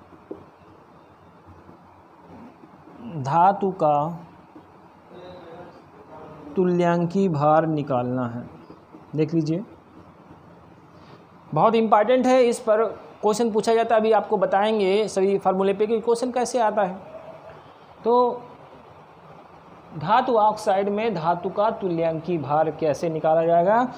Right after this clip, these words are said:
तो तुल्यांकी भार, धातु का तुल्यांकी भार बराबर होता है बच्चों धातु का भार, धातु का भार, धातु का भार दिया होगा, धातु ऑक्साइड है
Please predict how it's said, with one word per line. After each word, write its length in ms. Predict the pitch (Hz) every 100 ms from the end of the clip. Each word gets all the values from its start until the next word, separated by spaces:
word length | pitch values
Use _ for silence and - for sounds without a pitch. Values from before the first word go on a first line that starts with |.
| -
तो 60 | 190
तुल्यांकी 680 | 175 226 214 233 233 233 254
भार, 340 | 202 202 202 151
धातु 360 | 156 190 220
का 160 | 233 208
तुल्यांकी 520 | 202 185 180 175 208
भार 180 | 180 180
बराबर 340 | 175 170 170 165
होता 300 | 156 165 151
है 360 | 156 160 165 165 - -
बच्चों 340 | 160 156 175 160
धातु 540 | 123 139 165 185 190 185
का 360 | 175 151 151 156
भार, 500 | 123 143 143 117 104 - - - - - - - - - 135
धातु 320 | 147 156 160
का 220 | 165 180 247 262 - - -
भार, 200 | 123 101 - - - - - - - - - - - - - - 151
धातु 320 | 165 233 247
का 140 | 247
भार 240 | 220 226 208
दिया 240 | 190 220
होगा, 340 | 226 208 214 226 - 131
धातु 260 | 151 170
ऑक्साइड 420 | 180 180 196 202
है 120 | 196